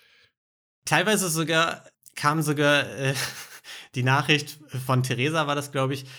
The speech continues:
die geschrieben hat, äh, dass sie sonst immer unsere Ein-, Meinung ist und jetzt sich quasi verunsichert fühlt. Also, es tut uns leid.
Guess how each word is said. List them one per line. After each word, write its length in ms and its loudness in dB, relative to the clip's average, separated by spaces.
die 100 2
geschrieben 480 2
hat, 260 0
äh, 120 -6
dass 200 -2
sie 80 -2
sonst 340 -2
immer 180 -2
unsere 300 -2
Ein-, 340 -2
Meinung 360 -2
ist 180 -4
und 140 -8
jetzt 420 -2
sich 340 -2
quasi 320 -2
verunsichert 600 -2
fühlt. 240 -2
Also, 200 -4
es 140 -4
tut 160 -4
uns 160 -2
leid. 420 -2